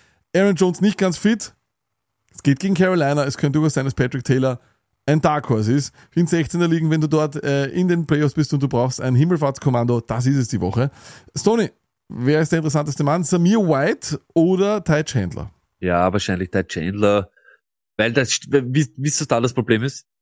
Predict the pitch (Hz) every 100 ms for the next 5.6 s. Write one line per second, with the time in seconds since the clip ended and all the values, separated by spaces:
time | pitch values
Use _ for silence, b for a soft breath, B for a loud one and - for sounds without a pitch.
0 | _ _ 120 113 123 135 151 104 143 -
1 | - _ _ _ _ _ _ _ 101 -
2 | - 104 120 98 95 92 101 78 80 -
3 | 69 _ _ _ _ - 90 - 95 107
4 | 117 - 107 113 107 - 117 117 107 101
5 | 92 92 - - 92 101